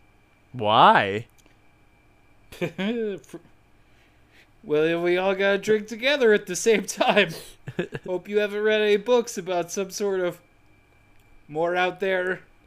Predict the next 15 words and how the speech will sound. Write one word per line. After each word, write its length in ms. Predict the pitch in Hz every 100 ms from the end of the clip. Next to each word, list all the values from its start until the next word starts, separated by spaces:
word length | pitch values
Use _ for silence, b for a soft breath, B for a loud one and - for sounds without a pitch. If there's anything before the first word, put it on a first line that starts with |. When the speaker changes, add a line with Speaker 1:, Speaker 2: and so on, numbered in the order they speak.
| B B B -
Speaker 2:
Christian 460 | - 185 185 208 190
organizations 920 | 190 180 180 165 202 196 196 170 160
in 100 | 156
regards 440 | 156 175 175 165
to 140 | - 202
this. 400 | 208 151 135 -
Speaker 1:
Uh, 200 | 110 98
Jim 280 | - 131 127
Jones 400 | 131 127 123 104
is 80 |
smiling 640 | - 117 117 117 117 113 113
in 100 | 110
the 80 |
corner. 600 | - 104 95 92 107 113 - _ _ _ _ _ _ _ _ _ _ _ _ _
Speaker 2:
Mm-hmm. 680 | 127 123 120 117 - 214 254